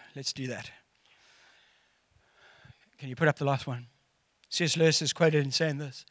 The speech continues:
"There are two kinds of people. Those who say to God, 'Thy will be done,'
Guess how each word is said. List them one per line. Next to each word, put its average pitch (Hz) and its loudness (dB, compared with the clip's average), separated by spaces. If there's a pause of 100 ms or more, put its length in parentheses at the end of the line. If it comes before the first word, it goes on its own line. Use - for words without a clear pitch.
(680)
"There 165 6
are - 10
two 220 4
kinds 202 2
of 165 -6
people. 143 -6 (1900)
Those 180 12
who 170 4
say 175 6 (120)
to 170 -4
God, 170 10
'Thy 151 2
will 165 4
be 151 2
done,' 151 2